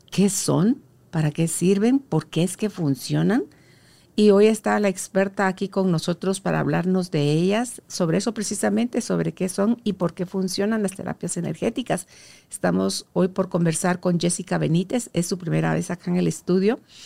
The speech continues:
Ella es terapeuta energética, ha estudiado Reiki, kinesiología holística, registros akáshicos,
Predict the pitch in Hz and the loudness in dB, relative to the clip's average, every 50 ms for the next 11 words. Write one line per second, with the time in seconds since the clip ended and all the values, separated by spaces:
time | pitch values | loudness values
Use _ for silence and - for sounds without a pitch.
0 | - - - - 196 180 175 165 180 - - 196 170 170 - 165 165 170 - 185 | -20 -20 -6 0 4 4 6 6 4 2 0 -2 -2 0 0 -2 -2 0 0 0
1 | 185 180 170 156 160 - - 185 180 - 220 214 - - 214 220 226 226 - - | 2 2 0 0 0 0 0 -2 0 -2 -6 -6 -2 -2 0 0 0 0 -2 -4
2 | _ 170 170 175 175 175 170 - - 175 165 160 - - 160 156 160 165 156 156 | _ -2 0 0 0 0 -2 -2 -2 -2 -2 -2 -2 -4 -2 0 0 0 0 0
3 | 165 160 151 - - - 180 190 202 214 202 - - 214 214 208 - 160 143 135 | 0 0 -2 -4 -6 -4 0 0 0 0 -2 -4 -4 -6 -4 -4 -4 -4 -2 -2
4 | 135 - - 143 131 127 - - - - 185 180 175 165 156 147 160 196 214 - | -4 -2 -4 -4 -4 -4 -6 -6 -2 0 0 2 2 0 0 0 -2 -2 -4 -4
5 | - 254 226 - 240 240 233 233 240 180 175 - 165 160 - - 147 151 - - | -8 -10 -4 -2 0 0 0 -2 -4 -6 -6 -4 -6 -6 -6 -8 -8 -10 -10 -8
6 | - - 214 214 - 226 - - 226 240 240 - | -6 -6 -6 -4 -6 -8 -4 -2 -2 -2 -2 -4